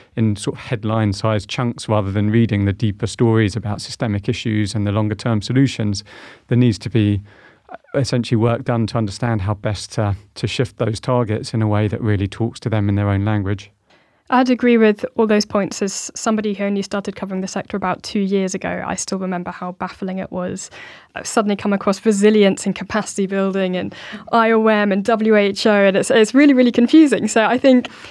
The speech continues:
Speaker 2: using plain language and making sure we're communicating clearly is a really good first step. Thinking about the kind of recent media scandals, especially, as I was saying, I think it's less about kind of radically changing the way that charities work, because honestly, most people aren't really paying attention to that.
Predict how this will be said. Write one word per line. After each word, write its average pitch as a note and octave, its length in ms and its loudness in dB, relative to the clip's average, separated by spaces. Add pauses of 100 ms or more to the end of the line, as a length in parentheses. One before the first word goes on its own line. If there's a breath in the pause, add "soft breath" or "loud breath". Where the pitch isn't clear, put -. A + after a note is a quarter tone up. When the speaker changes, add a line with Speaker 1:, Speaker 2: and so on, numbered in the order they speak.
(140 loud breath)
Speaker 2:
using A#3 720 4 (640)
plain A#3+ 280 6
language G#3+ 520 2
and G3 100 2
making G#3 240 0
sure G#3 140 0
we're G3 80 -4
communicating G3 520 -2
clearly F#3+ 300 -2 (100)
is F3+ 360 -6
a G#3+ 40 -2
really G#3 160 4
good F#3+ 140 0
first G3 260 0
step. - 280 -2 (320 loud breath)
Thinking A#3+ 800 4 (120)
about G3 520 0
the G#3 100 -2
kind G3 180 -2
of G3 80 -4
recent G3+ 380 -2 (100)
media G#3 380 0
scandals, G3+ 640 -4
especially, G3+ 640 -4 (560 loud breath)
as A#3+ 100 2
I C4 60 2
was B3+ 140 4
saying, A#3+ 240 6
I G#3 40 4
think A#3+ 140 2
it's A3 100 2
less A#3+ 200 4
about G#3+ 260 0
kind G#3 160 0
of F#3+ 140 -4
radically G#3+ 400 -2
changing G3+ 640 0 (360 loud breath)
the G#3 80 0
way G3+ 160 4
that F#3 100 -2
charities G#3+ 360 -2
work, C4+ 240 2
because A#3 300 2
honestly, A#3+ 340 4
most A3 280 4
people A3+ 240 0
aren't G3+ 160 0
really G#3 160 2
paying G3+ 200 0
attention F#3+ 380 -2
to F#3 100 -10
that. E3+ 300 -4